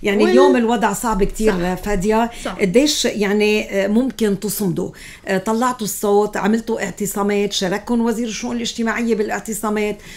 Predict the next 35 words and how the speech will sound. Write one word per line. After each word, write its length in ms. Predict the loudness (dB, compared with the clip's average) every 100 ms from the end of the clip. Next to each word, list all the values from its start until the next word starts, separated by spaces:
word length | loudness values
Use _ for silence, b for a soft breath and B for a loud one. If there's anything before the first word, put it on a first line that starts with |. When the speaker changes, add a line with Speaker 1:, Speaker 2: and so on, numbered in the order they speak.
| B -2
Speaker 1:
آه، 160 | 0
صار 280 | 0 -2 -2
في 200 | -2 0
بينه 360 | 2 2 2 2
وبين 300 | 0 0 -2
حاكم 340 | -4 -4 -4
مصرف، 480 | -4 -4 -4 -4 -4
آه، 160 | -2
لبنان 560 | -2 -2 0 2 2 0 B B B
سجالات 640 | -6 -4 0 2 4 2 -2
كتيرة 580 | -4 2 2 4 2 2
من 160 | 2
بعد، 420 | 2 2 0 2
آه، 180 | 2 2 B B B -2
الوعود 640 | 2 4 4 6 4 6 4
اللي 300 | 4 2 2
أغدق 480 | 0 -2 -2 -4
فيها 300 | -4 -2 -2
حاكم 220 | -2 -2 0
Speaker 2:
ويلي. 140 | 2
Speaker 1:
مصرف 460 | 2 2 0 -2 -2
لبنان. 440 | 0 0 0 -2 B B B
Speaker 2:
ويلي 160 | 0 2
Speaker 1:
طب، 80 | 4
برأيك 520 | 6 6 4 2 0
Speaker 2:
ما. 60 |
Speaker 1:
ليش 220 | -4 -2 -2
هالوعود 540 | 0 0 2 0 0
أغدق 500 | -2 -6 -4 -6 -6
فيها 320 | -4 -2 0
وما 220 | 0 -2
قدر 260 | -2 -2 -2
نفذها؟ 520 | -2 -2 0 0 0 B B B -14 -6
آه، 380 | -4 -2 -4 -6
يعني، 400 | -4 0 0 -2